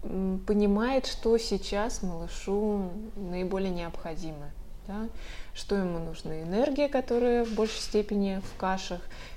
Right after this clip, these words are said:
клетчатка, которая есть в овощах, а мясо, в котором есть железо. То есть жестких нету,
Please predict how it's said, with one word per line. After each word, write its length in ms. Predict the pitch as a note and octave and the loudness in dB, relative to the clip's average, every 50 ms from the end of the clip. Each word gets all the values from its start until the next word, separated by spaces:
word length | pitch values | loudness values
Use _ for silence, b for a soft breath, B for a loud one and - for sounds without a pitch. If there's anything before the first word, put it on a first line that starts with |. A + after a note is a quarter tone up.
| B - | B -6
клетчатка, 480 | - - - - - A#3 C#4 C#4 - - | -6 -6 -2 2 4 4 4 2 0 -2
которая 480 | - - A#3+ A#3+ - B3 A#3+ A#3+ A#3 A3+ | 0 2 2 4 4 6 6 6 6 6
есть 400 | A3 G#3+ G#3+ G#3+ G#3 - - - | 6 4 2 2 0 -2 -4 -4
в 520 | F#3 F#3+ G3 G3 F#3+ F#3+ F#3+ F#3 F#3 F3+ - | -4 -2 -2 0 0 2 2 2 0 0 -2
овощах, 680 | F#3 F#3+ F#3 F#3 F#3 F#3 - - G3 F#3 F#3 F#3+ - - B B B B B B B B B | -2 0 2 2 0 0 0 0 0 0 0 0 -4 -6 B B B B B B B B B
а 240 | - F#3+ G3 G3 F#3+ | -2 0 0 0 0
мясо, 600 | F3+ F3+ F3+ F3+ F#3 A#3 C#4 C#4 - - C4+ C4 | 0 0 0 0 0 0 0 2 2 4 4 4
в 100 | B3+ - | 4 2
котором 640 | - A3 G#3 G#3 - - G#3+ G#3 A3 G3+ G3+ G3+ F#3+ | -2 -2 0 0 0 0 2 2 2 2 2 2 2
есть 520 | F#3 F#3+ F#3+ F#3+ F#3 F#3 - - - - F3 E3+ E3+ | 2 2 2 2 0 0 -2 -4 -4 -4 -4 -4 -2
железо. 420 | - F#3 F3 F3+ F3+ F3+ F3 - | -2 0 0 2 2 2 4 4
То 60 | G3 | 6
есть 240 | G#3 G#3+ - - - | 8 8 8 8 8
жестких 440 | - B3 B3 B3 - A#3 A3 - - | 8 8 6 6 4 2 2 2 4
нету, 380 | A3+ A#3+ C#4+ D#4+ D#4 - D4 | 4 4 4 4 2 2 2